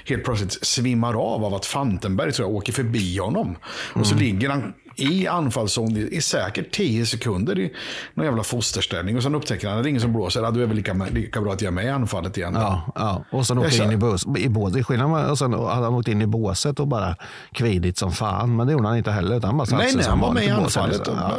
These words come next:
Speaker 2: ja.
Speaker 1: Ja, men han var med liksom i tjugo sekunder till, för de tryckte ju på
Speaker 2: Ja.
Speaker 1: just där då. Så att han fortsatte ju att spela och sen åkte han och tog ett byte. Liksom. Ah, fan,
Speaker 2: Ja,
Speaker 1: jag
Speaker 2: men
Speaker 1: mår
Speaker 2: inte ens
Speaker 1: dåligt
Speaker 2: då
Speaker 1: och
Speaker 2: när han
Speaker 1: sånt
Speaker 2: kom
Speaker 1: där.
Speaker 2: in i bytet, Biffen, tänker jag. Alltså, jag, jag, jag följde nu in i båset och satt han sig bara som vanligt. Det var inte så,
Speaker 1: Ja, ja,
Speaker 2: det var
Speaker 1: det
Speaker 2: inte ens någon
Speaker 1: tänkte jag också
Speaker 2: läkare
Speaker 1: på.
Speaker 2: som
Speaker 1: Det var
Speaker 2: tittade
Speaker 1: ing-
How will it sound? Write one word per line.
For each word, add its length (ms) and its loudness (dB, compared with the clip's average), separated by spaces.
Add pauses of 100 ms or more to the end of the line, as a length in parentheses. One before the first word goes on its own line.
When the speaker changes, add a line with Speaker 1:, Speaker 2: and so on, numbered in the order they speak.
(120)
Speaker 2:
ja. 80 -2
Speaker 1:
Ja, 60 2
men 120 2
han 100 2
var 60 0
med 200 2
liksom 260 0
i 40 0
tjugo 280 0
sekunder 300 0
till, 240 -2
för 80 -4
de 140 0
tryckte 260 -2
ju 60 0
på 100 0
Speaker 2:
Ja. 180 2
Speaker 1:
just 140 2
där 140 -4
då. 120 -4
Så 100 0
att 160 -6 (400)
han 140 -2
fortsatte 440 0
ju 40 2
att 60 0
spela 340 -2
och 100 0
sen 180 0
åkte 200 -2
han 80 0
och 100 -4
tog 140 0
ett 80 -2
byte. 280 -2
Liksom. 240 -8
Ah, 60 -6
fan, 340 -6
Speaker 2:
Ja, 80 2
Speaker 1:
jag 100 2
Speaker 2:
men 120 4
Speaker 1:
mår 60 6
Speaker 2:
inte 120 4
ens 140 2
Speaker 1:
dåligt 160 4
Speaker 2:
då 40 4
Speaker 1:
och 60 4
Speaker 2:
när 60 4
han 80 4
Speaker 1:
sånt 0 -
Speaker 2:
kom 100 2
Speaker 1:
där. 60 4
Speaker 2:
in 80 4
i 60 2
bytet, 400 2
Biffen, 300 0
tänker 240 -2
jag. 80 0
Alltså, 400 0 (380)
jag, 200 2
jag, 280 2
jag 160 0
följde 320 2
nu 160 2
in 120 2
i 60 2
båset 440 0
och 80 2
satt 200 -2
han 100 -2
sig 120 0
bara 140 0
som 160 0
vanligt. 220 -2
Det 40 0
var 60 0
inte 200 -2
så, 60 2
Speaker 1:
Ja, 60 2 (300)
ja, 40 -4
Speaker 2:
det 80 0
var 80 2
Speaker 1:
det 60 4
Speaker 2:
inte 40 4
ens 120 2
någon 100 2
Speaker 1:
tänkte 80 4
jag 100 2
också 140 0
Speaker 2:
läkare 80 2
Speaker 1:
på. 60 4
Speaker 2:
som 80 2
Speaker 1:
Det 120 2
var 40 4
Speaker 2:
tittade 180 0
Speaker 1:
ing- 0 -